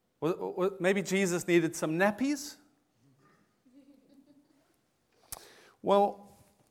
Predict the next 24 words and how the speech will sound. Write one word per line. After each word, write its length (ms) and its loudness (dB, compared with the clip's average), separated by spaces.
God 240 4
is 160 -4
the 100 -4
creator 600 -2
and 120 -4
the 160 -6
owner 380 -4
of 180 -2
the 100 -4
universe 760 -4
and 140 -6
all 220 2
things 400 -6
in 160 -4
it. 240 -10
Gifts 400 4
to 120 6
him 280 8
are 180 4
neither 600 4
a 160 2
royal 440 2
care 340 -2
package 600 -2